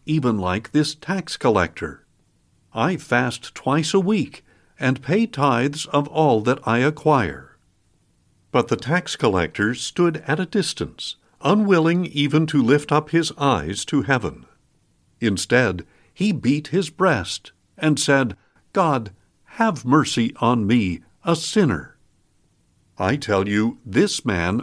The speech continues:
rather than the Pharisee, went home justified. For everyone who exalts himself will be humbled, but the one who humbles himself will be exalted. Now people were even bringing their babies to Jesus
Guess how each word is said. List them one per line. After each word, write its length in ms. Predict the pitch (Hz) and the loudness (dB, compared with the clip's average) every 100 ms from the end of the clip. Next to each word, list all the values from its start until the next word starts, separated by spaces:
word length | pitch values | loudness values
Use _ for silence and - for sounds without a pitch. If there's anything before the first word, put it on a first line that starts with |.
| - | -6
rather 420 | 120 160 208 175 | -2 0 0 0
than 200 | 139 110 | 0 0
the 100 | 101 | 0
Pharisee, 720 | 92 151 160 107 - 92 104 _ _ _ - | 0 0 0 -2 -2 -2 -2 _ _ _ -4
went 220 | 214 - | -4 -2
home 380 | - 92 120 143 | -2 0 0 -2
justified. 920 | 196 180 - 123 - 82 69 - - _ _ _ _ _ _ | -2 -2 -2 -2 -2 -2 -4 -16 -20 _ _ _ _ _ _
For 240 | - 160 156 | 0 0 0
everyone 680 | 165 190 247 180 147 160 - | -4 0 0 2 2 0 -2
who 140 | - 147 | 4 6
exalts 580 | 123 104 117 123 - - | 4 0 0 0 -4 -2
himself 680 | 98 85 160 175 95 - _ _ _ | -2 0 0 0 -2 -10 _ _ _
will 140 | 143 180 | 2 2
be 160 | 196 | 2
humbled, 560 | 160 208 139 87 69 - _ _ _ _ _ - | 0 2 2 -2 -6 -18 _ _ _ _ _ -4
but 180 | 104 - | -2 0
the 80 | |
one 340 | 92 95 120 98 | 0 2 2 0
who 300 | - 104 87 | -2 -2 0
humbles 540 | 120 190 165 123 - | 2 2 2 0 0
himself 680 | 104 87 - 92 101 143 - _ _ - | -4 -2 -2 0 0 -4 -14 _ _ 0
will 160 | 190 | 2
be 220 | 127 117 | 2 4
exalted. 720 | 139 160 180 165 - 92 73 - _ _ _ _ _ _ _ _ _ _ _ _ - | 2 2 0 0 -2 -8 -8 -20 _ _ _ _ _ _ _ _ _ _ _ _ 0
Now 180 | 143 151 | 2 2
people 420 | 151 214 226 180 | 2 0 2 4
were 280 | 139 127 123 | 6 4 2
even 320 | 135 131 117 | 0 2 2
bringing 380 | 101 104 104 113 | 2 2 2 4
their 160 | 147 156 | 2 2
babies 560 | 156 175 98 90 76 | 0 -2 0 -2 -4
to 120 | - | -8
Jesus 580 | 78 87 71 110 113 - | -6 -4 0 0 0 -2